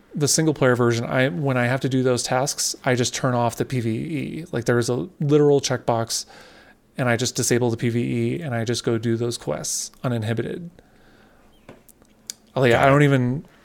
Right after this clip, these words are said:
Speaker 1: I haven't even practiced those scenarios in the single player version, and maybe I should be, but I still feel like I'm not gonna make the type of progression that I've done here.
Speaker 2: Yeah, yeah.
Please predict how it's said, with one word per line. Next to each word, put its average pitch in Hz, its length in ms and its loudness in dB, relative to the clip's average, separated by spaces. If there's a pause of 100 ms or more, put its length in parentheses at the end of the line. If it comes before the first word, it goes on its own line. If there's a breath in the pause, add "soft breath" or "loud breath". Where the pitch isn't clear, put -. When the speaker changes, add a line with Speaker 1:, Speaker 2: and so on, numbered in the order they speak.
(200)
Speaker 1:
I 143 60 0
haven't 156 240 4
even 151 180 0
practiced 123 720 -2
those 123 260 0
scenarios 117 600 0
in 123 460 -4
the 139 100 -4
single 120 240 -2
player 120 220 -2
version, 117 300 -2
and 120 100 -2
maybe 175 220 4
I 170 80 2
should 151 260 0
be, 151 340 0 (800 loud breath)
but 113 440 2 (320)
I 131 80 -2
still 135 260 0
feel 117 220 2
like 110 180 0
I'm 120 240 -4
not 107 240 -4
gonna 110 400 -4 (1040)
make 135 360 0
the 135 60 -2
type 123 220 -4
of 117 80 -4
progression 117 460 0
that 110 100 0
I've 104 140 -2
done 107 160 0
here. 156 420 -12 (840 soft breath)
Speaker 2:
Yeah, 92 360 -6 (320)
yeah. - 220 -10